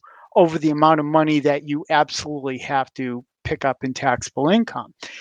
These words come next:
And then, so that was point one, giving them more control in their retirement years as to how much money they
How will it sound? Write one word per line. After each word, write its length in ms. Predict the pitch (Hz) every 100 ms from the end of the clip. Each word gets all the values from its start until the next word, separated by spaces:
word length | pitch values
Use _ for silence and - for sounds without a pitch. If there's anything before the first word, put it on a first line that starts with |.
| - - -
And 160 | 180 160
then, 340 | 170 160 156 - - 240
so 220 | - 175
that 160 | 196 254
was 160 | 196
point 420 | - - 175 156
one, 540 | 147 180 156 123 127 170
giving 320 | 143 175 190 170
them 200 | 151 151
more 220 | 180 190
control 720 | 175 160 - 190 151 123 135 185
in 140 | 151
their 140 | 143
retirement 600 | 127 131 - 170 170 151
years 480 | 151 135 123 120 117 -
as 280 | 143 135 -
to 260 | - 135 123
how 120 | 151
much 200 | 147 - 151
money 280 | 143 135
they 360 | 127 131 127